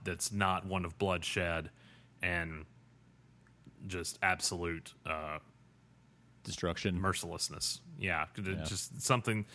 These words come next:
Speaker 1: something that we can build on the foundation of now that we found each other again, which is, it was, it was a great moment because obviously we know Lyta has felt bad about that. We didn't really see a whole lot of glimpses from that with clone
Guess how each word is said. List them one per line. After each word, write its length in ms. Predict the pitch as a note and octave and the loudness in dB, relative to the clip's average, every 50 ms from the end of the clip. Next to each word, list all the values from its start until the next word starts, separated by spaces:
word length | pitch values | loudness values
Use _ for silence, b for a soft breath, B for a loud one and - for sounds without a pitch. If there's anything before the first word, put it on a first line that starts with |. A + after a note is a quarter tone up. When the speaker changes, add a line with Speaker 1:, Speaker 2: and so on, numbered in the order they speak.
| B B B | B B B
Speaker 1:
something 400 | - - D#3 D3+ D3 D#3 C#3 B2 | 6 8 8 8 8 4 4 4
that 100 | A#2+ A#2 | 6 6
we 120 | A#2+ A#2 | 6 6
can 140 | A2 A2 G#2 | 6 4 6
build 200 | F#2+ G#2+ G#2 G2+ | 6 6 6 6
on 100 | F#2+ F#2 | 4 2
the 60 | F#2 F2+ | 0 2
foundation 540 | - G2 F#2+ F#2 F#2 F#2 F#2 - - F#2 | 2 2 4 4 4 4 4 2 2 0
of 140 | F2+ E2+ E2 | 0 0 0
now 120 | F2+ F2 F2 | 0 0 0
that 100 | F2 - | 0 -2
we 100 | F2 E2+ | -4 -4
found 260 | - F#2 E2+ E2 E2+ | -2 0 0 0 -2
each 140 | E2 - - | -2 -2 -2
other 200 | E2+ D#2+ D#2+ D#2+ | -2 -2 -2 -4
again, 400 | D#2+ D#2+ D#2+ E2+ E2+ E2+ E2+ F2+ G2+ A2+ | -6 -6 -8 -12 -12 -10 -10 -12 -2 2
which 200 | A#2+ A#2+ A2 A#2 | 4 4 4 4
is, 220 | A2 G2+ - - | 0 -2 -2 0
it 80 | - C#3 | 0 2
was, 220 | C3 A2+ G#2 G2+ | 2 2 0 0
it 100 | - F2+ | 0 2
was 140 | B2+ A#2+ G#2+ | 2 2 2
a 40 | G#2+ | 2
great 240 | - G#2+ G2+ G2+ - | 4 4 4 4 2
moment 420 | F2 F#2 F2+ E2+ E2+ F2 - - B B B B B B B B B | 0 0 0 -2 -4 -8 -10 -12 B B B B B B B B B
because 260 | - F#2+ - G2+ F#2+ F#2+ | -4 2 2 4 6 8
obviously 340 | G#2+ G#2 F#2 F#2+ - - G2 | 6 6 6 2 0 2 2
we 100 | G2 G2 | 4 4
know 160 | F#2+ F#2 F#2 | 4 4 4
Lyta 480 | F#2 F2+ F2+ F2+ E2+ F2 F2 E2+ F2+ - - - - - - - - - - - | 4 4 4 4 2 2 2 2 0 -2 -6 -18 -20 -20 -20 -20 -20 -20 -8 -4
has 340 | F#2 F#2+ F2+ E2 - - - - - - - - - - - - - - - - - - - - - - - | -2 -2 0 -2 -4 -6 -8 -12 -20 -20 -20 -20 -20 -20 -20 -20 -20 -20 -20 -20 -20 -20 -20 -20 -20 -16 -12
felt 340 | - - A#2+ G2+ F2+ F2 F#2+ | 0 2 4 4 4 6 6
bad 220 | G#2 G2 F#2+ F2+ | 6 6 6 4
about 260 | F2+ F2+ F2+ F2 E2+ - | 4 4 4 2 4 2
that. 360 | F#2 F2+ F2 E2+ F2 - - | 2 4 4 2 2 -2 -2
We 100 | F2+ F2+ | -4 -2
didn't 180 | F2 F2 E2+ E2+ | 0 0 -2 -2
really 160 | E2+ E2+ D#2+ | -2 -4 -2
see 200 | D#2 - F2+ E2 | -2 -2 -2 -2
a 60 | D2+ | -2
whole 120 | D#2 G2 F#2 | -2 -2 -2
lot 160 | E2+ D#2 D#2 | -2 -2 -4
of 160 | D#2+ D2 - | -4 -6 -6
glimpses 380 | - F#2+ F#2 F2+ - - E2+ - | -4 -4 -2 -2 -4 -6 -6 -6
from 160 | - F2+ E2+ | -6 -4 -2
that 280 | E2+ E2 E2+ F2+ - | 0 0 0 0 -2
with 300 | - F2+ E2+ - - - | -2 -4 -4 -6 -6 -10
clone 460 | - - - C#3+ C3+ B2 A2 G#2 G2 | -2 4 6 6 6 6 4 2 0